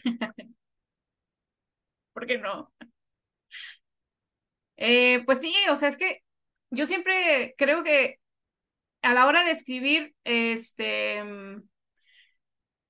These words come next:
esta idea siempre me está como, casi como tatuada en la cabeza. Un individuo que se asume complejo solo puede concebir personajes complejos, ¿no?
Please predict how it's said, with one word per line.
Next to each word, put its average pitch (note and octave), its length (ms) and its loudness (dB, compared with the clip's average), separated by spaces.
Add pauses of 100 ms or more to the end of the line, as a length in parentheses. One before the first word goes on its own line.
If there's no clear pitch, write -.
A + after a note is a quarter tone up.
(160)
esta E4 220 0
idea F4 160 4
siempre E4+ 260 0
me C#4+ 80 2
está C#4 380 0 (460)
como, B3 400 0 (1040)
casi B3+ 340 -2
como B3 280 0
tatuada C#4 560 4
en B3+ 100 0
la A3 120 0
cabeza. F#3+ 600 -4
Un D4 220 2
individuo D#4 680 2 (160)
que A#3+ 100 -10
se A#3+ 120 -6
asume E4+ 420 -4
complejo B3+ 600 0 (640)
solo D4+ 420 2
puede C4+ 280 6
concebir G#3 640 -8 (200)
personajes A#3+ 580 0
complejos, F#3 640 -8
¿no? - 260 -12